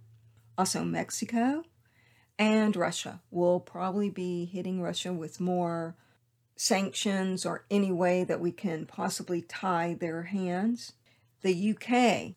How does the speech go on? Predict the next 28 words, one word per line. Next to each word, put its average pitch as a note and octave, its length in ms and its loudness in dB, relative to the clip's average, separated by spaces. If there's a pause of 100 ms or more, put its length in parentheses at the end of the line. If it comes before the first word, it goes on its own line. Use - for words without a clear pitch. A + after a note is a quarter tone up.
(220)
also G3 380 2
has - 800 -4 (220)
Chiron A#3 760 0 (320)
at D#3 260 0
four F3+ 380 2
degrees E3 840 -4 (360)
Sagittarius. F#3 1080 -2
So - 200 -2
since F3+ 260 -4
this F3+ 180 -2
full F#3 240 0
moon F#3 300 -2
is - 160 -8
at - 160 -2
five A3+ 640 -2
degrees - 720 -8 (100)
of D#3+ 140 -6
Virgo D3+ 760 -4 (160)
Pisces, F3+ 720 -4 (100)
that - 200 0
creates F3+ 540 -4
a F#3+ 80 -2
T D4 220 -6
square - 460 -4 (440)
in E3 320 -6
the E3+ 80 -6
chart E3 560 -2
of D#3 420 2